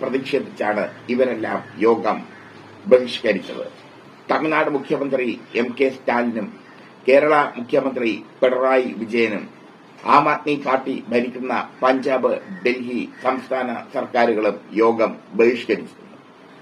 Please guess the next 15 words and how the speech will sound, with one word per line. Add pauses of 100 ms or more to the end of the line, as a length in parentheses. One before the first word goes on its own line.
(160)
പക്ഷേ
മമതാ
ബാനർജി
യോഗത്തിൽ (120)
എത്തുകയും (440)
മോദിക്കെതിരെ (200)
ആഞ്ഞടിക്കുകയും (180)
ചെയ്തു. (560)
മമതയുടെ
പ്രസംഗം (460)
തുടർന്നു
പോയാൽ (300)
മോദിയുടെ (200)
എല്ലാ
മുഖംമൂടികളും